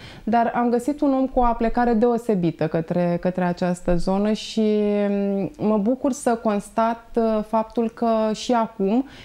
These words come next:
iubiți ca și în, uh, copilărie zona, zona aceea. Um,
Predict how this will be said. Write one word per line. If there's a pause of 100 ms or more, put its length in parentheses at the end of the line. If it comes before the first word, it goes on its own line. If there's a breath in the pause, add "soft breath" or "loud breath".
(100)
iubiți
ca
și
în,
uh,
copilărie
zona,
zona
aceea. (440 loud breath)
Um,